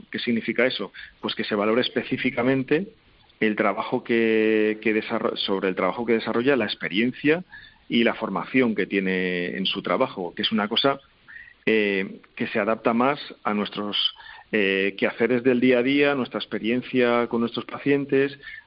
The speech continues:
a nuestro puesto de trabajo de, del día a día. Y eso al final redunda en qué? En que, como bien comentabas antes, una persona que lleva muchísimos años, eh, ejerciendo su,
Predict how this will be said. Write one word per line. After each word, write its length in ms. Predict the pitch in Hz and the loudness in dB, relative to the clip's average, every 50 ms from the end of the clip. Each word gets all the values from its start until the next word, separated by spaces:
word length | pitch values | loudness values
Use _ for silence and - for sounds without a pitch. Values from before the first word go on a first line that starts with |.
| - | -8
a 80 | - 104 | -6 -4
nuestro 240 | 98 101 - 104 92 | -4 -2 -2 -4 -2
puesto 280 | 104 110 107 - 127 | 0 0 0 2 2
de 60 | 120 110 | 2 2
trabajo 520 | 113 98 87 104 127 - - 104 101 95 | 2 0 2 2 0 0 -2 -6 -4 -2
de, 420 | 92 90 90 90 87 87 87 87 | 0 0 0 0 0 -2 -2 -2
del 240 | 87 92 90 90 90 | 0 0 0 0 0
día 140 | 90 90 92 | 0 0 0
a 20 | |
día. 300 | 107 139 143 110 92 - - | 2 4 4 4 2 0 -2
Y 140 | 113 113 107 | 0 0 2
eso 160 | 104 - 131 | 2 2 0
al 80 | 117 | 0
final 400 | - - 117 120 127 143 165 185 - - - - _ _ - - _ - | 2 0 2 2 4 2 0 -2 -6 -16 -20 -20 _ _ -18 -16 _ -10
redunda 720 | - 226 - 107 104 104 117 131 131 127 135 143 151 - - - | -6 -2 0 0 0 2 2 2 4 4 4 4 2 -2 -4 -4
en 180 | - 110 107 | -4 -4 0
qué? 340 | - 135 131 104 - - - _ _ _ _ _ _ _ _ _ - | 2 2 2 2 0 -6 -20 _ _ _ _ _ _ _ _ _ -6
En 120 | 104 107 | -6 -2
que, 140 | 107 110 - | -2 0 0
como 240 | 101 98 98 95 92 | 0 0 0 0 0
bien 160 | 104 107 107 | 0 0 2
comentabas 500 | 120 117 113 113 110 117 113 113 110 - | 2 0 0 2 2 2 2 2 0 0
antes, 400 | 127 127 - 143 156 156 - - - _ _ _ _ _ _ _ _ _ _ _ - - | -2 2 2 2 0 0 -4 -14 -18 _ _ _ _ _ _ _ _ _ _ _ -2 0
una 160 | 117 107 107 | 2 2 2
persona 460 | 104 104 - - 147 139 117 92 - - - - - - - | 2 0 0 2 0 0 0 -2 -6 -10 -18 -18 -18 -14 -6
que 120 | - 117 113 | -4 0 2
lleva 260 | 123 113 101 - - - | 2 2 2 -2 -2 -6
muchísimos 640 | 113 107 110 113 - - 139 131 139 135 131 131 139 | -6 -4 -4 -4 0 0 0 2 4 2 2 2 2
años, 360 | 139 139 135 135 131 - - - | 2 2 2 2 2 0 -2 0
eh, 580 | - 123 120 120 117 120 120 120 120 120 117 113 113 | 2 4 4 6 6 6 4 4 4 4 4 2 2
ejerciendo 420 | - 117 117 - 127 127 123 120 | -2 -6 -2 0 0 2 2 2
su, 580 | 117 - - 127 123 123 123 123 123 123 123 | 0 0 0 2 2 4 4 4 4 4 2